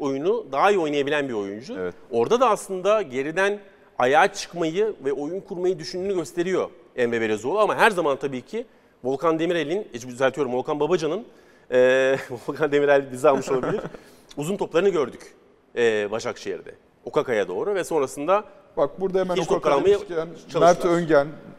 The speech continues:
Speaker 2: zannediyorum, Mert Bey. Gustavo Okaka eşleşmesinin kazananı kimdir? Okaka zaman zaman zorlasa da Gustavo hatasıza yakın oynadı diyebilir miyiz?
Speaker 1: Diyebiliriz.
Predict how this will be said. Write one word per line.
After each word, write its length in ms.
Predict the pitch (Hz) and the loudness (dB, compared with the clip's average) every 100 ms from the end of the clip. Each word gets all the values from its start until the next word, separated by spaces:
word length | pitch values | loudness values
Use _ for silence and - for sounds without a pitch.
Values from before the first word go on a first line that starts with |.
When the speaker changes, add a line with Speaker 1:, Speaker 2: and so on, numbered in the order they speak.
| - | -6
Speaker 2:
zannediyorum, 580 | 127 123 123 120 113 117 | -2 0 -2 -4 -4 -2
Mert 360 | 127 131 - | -2 -2 -4
Bey. 140 | 123 139 139 - - _ - | -4 -4 -6 -20 -20 _ -8
Gustavo 480 | 156 - 180 165 143 | -8 2 4 4 2
Okaka 380 | 147 175 160 151 | 0 0 0 0
eşleşmesinin 800 | 143 143 139 139 - 135 135 139 - _ _ - | -4 -6 -8 -8 -8 -8 -10 -14 -20 _ _ -6
kazananı 480 | 156 131 139 135 131 | -2 0 0 -2 -8
kimdir? 300 | 156 143 156 | -8 -6 -4
Okaka 440 | 131 - 143 147 | -4 -2 -2 -2
zaman 360 | 120 127 139 151 | -2 -2 0 0
zaman 300 | 139 127 117 | 0 -2 -2
zorlasa 440 | 123 131 135 147 | -2 -2 -4 -4
da 40 | 127 | -6
Gustavo 540 | 127 - 139 135 131 | -6 -6 -2 0 0
hatasıza 500 | 131 139 131 131 131 | 0 0 -4 -2 -6
yakın 180 | 123 131 | -6 -8
oynadı 380 | 113 127 139 131 | -6 -6 -8 -6
diyebilir 360 | 123 123 120 | -6 -4 -6
miyiz? 360 | 110 90 - - - - - - | -6 -10 -12 -18 -20 -20 -20 -4
Speaker 1:
Diyebiliriz. 600 | 156 147 113 - - - | 0 0 -2 -8 -16 -20